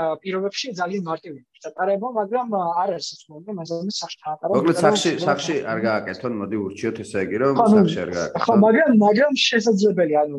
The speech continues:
Speaker 1: მე იმის თქმა ვსულობ, რომ იმდენად მარტივია,
Speaker 2: მმ.
Speaker 1: იმდენად ფუნდამენტური თეორია, რომ შე-, არ არის საჭირო ამ თეორიის დასამტკიცებლად,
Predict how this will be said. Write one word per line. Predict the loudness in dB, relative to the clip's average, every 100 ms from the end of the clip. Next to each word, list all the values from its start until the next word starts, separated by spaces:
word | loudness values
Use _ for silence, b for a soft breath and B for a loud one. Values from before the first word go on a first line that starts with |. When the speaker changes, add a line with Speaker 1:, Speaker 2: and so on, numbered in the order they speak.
| -10
Speaker 1:
მე | -4 0
იმის | 0 -2 -4
თქმა | -8 -8
ვსულობ, | -6 -6 -6
რომ | -6 -2
იმდენად | 0 0 -2 -4 -6 _ -8 -2
მარტივია, | -2 -2 -8 -12 -10 -2 -2
Speaker 2:
მმ. | -2 -8 -20 -10 -4
Speaker 1:
იმდენად | 0 0 0 -4
ფუნდამენტური | -2 0 2 -2 -6 -14 -14
თეორია, | -8 -6 -4 -2 -2
რომ | 0 -2
შე-, | -4 -6 -12 -4
არ | -2 -2
არის | -6 -8
საჭირო | -10 -10 -4 -2
ამ | -2
თეორიის | -4 -6 -6 -12
დასამტკიცებლად, | -12 -12 -10 -10 0 2 2